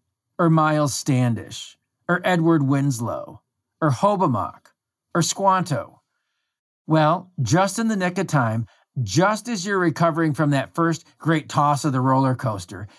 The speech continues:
here comes another, not as big, but on the heels of the first one, big enough. It's only the first in a series of small but rapid-paced jolts that you're about to face, and you laugh, or you puke,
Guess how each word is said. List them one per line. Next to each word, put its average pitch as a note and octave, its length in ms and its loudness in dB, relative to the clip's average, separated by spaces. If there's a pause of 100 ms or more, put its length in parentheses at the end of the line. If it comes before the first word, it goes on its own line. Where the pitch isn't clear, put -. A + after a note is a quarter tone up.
(120)
here F#3+ 240 0
comes G3 280 0
another, D3 440 0 (160)
not G3 340 2
as A#3 160 -6
big, B2+ 440 -4 (260)
but E3 120 2
on F3+ 140 2
the E3 80 2
heels G3+ 340 -2
of G#3+ 100 -4
the F3 80 -2
first E3 380 -2
one, D3 240 0
big D3 280 2
enough. B2 440 -2 (560)
It's E3+ 180 0
only A#3 220 2
the A3 120 0
first G3 380 -2
in F#3 80 -4
a E3 60 2
series E3+ 440 0
of C#3+ 120 2
small E3+ 420 2
but D#3 240 -2
rapid-paced D3 720 -2
jolts C#3 360 -2
that C3+ 140 -6
you're C3+ 180 0
about A#2+ 300 -2
to B2 60 -6
face, A2 360 -8 (280)
and G#3 200 0
you F#3 120 2
laugh, F#3+ 580 -2 (480)
or G3+ 140 2
you E3 100 4
puke, D#3 600 -4